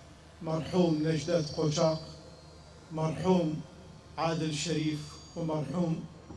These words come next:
Rıza Demirci. Ve onların anısına bugün Türkmen Harekatı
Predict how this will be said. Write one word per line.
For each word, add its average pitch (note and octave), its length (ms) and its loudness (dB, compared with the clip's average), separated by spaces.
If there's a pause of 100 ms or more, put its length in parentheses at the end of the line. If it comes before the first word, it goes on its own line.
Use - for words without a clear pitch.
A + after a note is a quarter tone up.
(140)
Rıza E3 240 0
Demirci. C#3 540 0 (2000)
Ve F3 60 2
onların G3 520 10
anısına F3+ 720 0 (1700)
bugün F3 320 2
Türkmen F3+ 440 2
Harekatı D#3+ 800 0